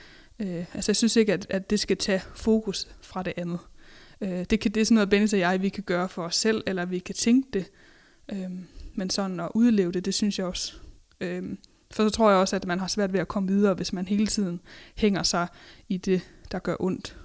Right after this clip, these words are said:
Øh, man kan tænke på det på sin fødselsdag, eller til jul, at nu er han her ikke, og man kan være rigtig ked af det, men, men hvis man lader det fylde, så tror jeg, så tror jeg, det er svært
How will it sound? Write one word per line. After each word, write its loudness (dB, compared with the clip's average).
Øh, -2
man -2
kan 0
tænke 6
på 6
det 2
på 4
sin 0
fødselsdag, 0
eller 2
til 0
jul, 6
at -4
nu 2
er 6
han -2
her -4
ikke, 2
og -2
man -2
kan -4
være -2
rigtig -2
ked 6
af 2
det, -2
men, -6
men 0
hvis 0
man 0
lader 4
det -6
fylde, 6
så -2
tror 0
jeg, 0
så -12
tror 0
jeg, 0
det -2
er -6
svært -2